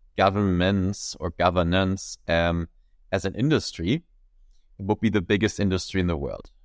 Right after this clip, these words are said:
right? It would be thirty percent of global G D P, would be what's basically governments spend.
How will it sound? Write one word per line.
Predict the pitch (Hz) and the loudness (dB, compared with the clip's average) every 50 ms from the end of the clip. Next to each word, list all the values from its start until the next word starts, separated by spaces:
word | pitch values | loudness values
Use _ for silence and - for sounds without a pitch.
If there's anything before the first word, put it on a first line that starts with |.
| _ _ - | _ _ -2
right? | 80 85 85 | 0 2 2
It | 82 80 | 2 0
would | 87 80 - | -2 -6 -4
be | - 87 87 87 | -2 0 0 0
thirty | 82 - - 92 85 85 90 85 | 0 0 2 2 2 2 2 -2
percent | - - - 85 - - 87 85 82 82 - - - | -4 -6 -10 -10 -4 0 0 0 0 0 -6 -8 -8
of | - 87 - | -8 -8 -4
global | - 85 82 80 76 80 76 | -2 0 0 0 0 0 -2
G | 73 80 73 | -2 -4 -4
D | - 73 - | -6 -12 -16
P, | - - _ _ - - - - - - _ - - _ _ - - | -20 -20 _ _ -20 -20 -20 -20 -20 -20 _ -20 -20 _ _ -20 -12
would | 95 85 87 - - - | -2 -2 -2 -2 -2 -8
be | - 80 82 85 85 87 87 82 - _ - - | -8 -4 -2 0 2 2 2 0 0 _ -14 -8
what's | 80 78 82 78 76 71 - - - - - - - | 0 2 2 2 2 0 -6 -12 -14 -16 -18 -10 -4
basically | - 87 - - 98 87 82 | -4 -4 0 0 0 0 0
governments | 80 - 82 87 87 85 82 78 80 85 95 104 120 131 - - | 0 0 0 0 2 0 -2 0 0 2 2 2 2 0 -4 -8
spend. | - - - - - - 73 71 - _ _ | -12 -14 -14 -14 -10 -10 -10 -10 -10 _ _